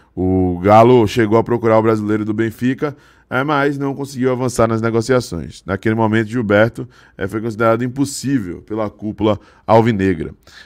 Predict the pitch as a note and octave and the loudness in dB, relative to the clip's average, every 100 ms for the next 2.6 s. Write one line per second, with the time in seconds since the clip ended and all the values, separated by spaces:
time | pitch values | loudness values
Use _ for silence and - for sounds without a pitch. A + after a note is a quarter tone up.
0 | - G#2+ A#2+ A#2 G#2 F#2 G2+ A2 A2 A2 | -4 2 6 6 4 0 0 2 2 0
1 | A#2 G#2+ A2+ A#2 A2 G#2 F#2 A2 B2+ A#2 | 2 2 2 0 -2 0 0 2 4 4
2 | A2 G2+ G#2 G2+ G#2+ | 0 -2 0 2 2